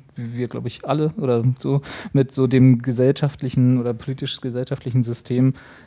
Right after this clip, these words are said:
dieser großen Volksparteien, die irgendwie jedes Thema besetzen müssen, um irgendwie bei den Wahlen ein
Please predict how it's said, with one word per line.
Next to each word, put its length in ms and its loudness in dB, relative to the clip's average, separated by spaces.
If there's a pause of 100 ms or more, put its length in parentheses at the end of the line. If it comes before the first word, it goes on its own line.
dieser 220 0
großen 480 4
Volksparteien, 800 2
die 200 -6
irgendwie 300 0
jedes 360 0
Thema 300 4
besetzen 460 2
müssen, 460 4
um 340 4
irgendwie 340 2
bei 220 6
den 220 6
Wahlen 440 4
ein 240 4